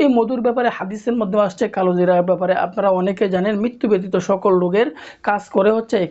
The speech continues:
কালো জিরা। তো আমরা মধু এবং কালো জিরা কোন নিয়মে সেবন করব? সেবন করার নিয়মটি আমি বলে দিচ্ছি।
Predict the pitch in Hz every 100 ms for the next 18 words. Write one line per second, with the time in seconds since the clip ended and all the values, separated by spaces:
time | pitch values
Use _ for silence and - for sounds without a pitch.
0 | 175 170 160 165 196 269 - - - 269
1 | 269 277 262 233 226 262 247 269 - 214
2 | 190 196 190 190 180 180 175 175 170 185
3 | 175 175 190 220 - 180 175 165 160 160
4 | 156 156 185 190 208 214 -